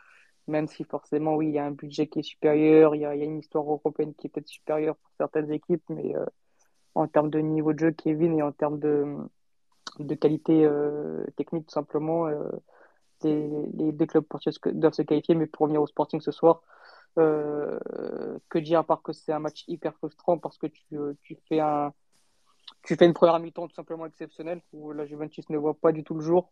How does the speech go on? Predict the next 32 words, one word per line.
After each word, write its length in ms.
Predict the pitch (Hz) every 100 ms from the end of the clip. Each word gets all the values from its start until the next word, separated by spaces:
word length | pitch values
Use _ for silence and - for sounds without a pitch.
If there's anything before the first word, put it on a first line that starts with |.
| _ _ _ _ -
Euh, 280 | 156 151 151
le 100 | 151
Sporting 420 | - 147 170 151
est 40 |
largement 380 | 156 160 156 160
au-dessus. 640 | 156 147 - 165 165 165 160
Euh, 180 | 151 147
tu 160 | - 160
croques 260 | - 156
je 60 | 156
ne 80 | 160
sais 120 | 160
combien 280 | 160 160 156
d'occasions 580 | 156 160 147 147 165 - _ _ _ _ _
et, 240 | - 151 151
euh, 260 | 147 147 -
et 80 | 151
tu 140 | -
finis 180 | - 160
par 180 | 151 156
ne 80 | 156
pas 140 | 156
marquer. 360 | 156 147 - 165
Et 60 |
au 80 | 156
final, 180 | - 151
tu 100 | -
finis 140 | 160
par 160 | 151 151
perdre 340 | - 147 -
ce 160 | 151 156
match. 420 | 156 160 - -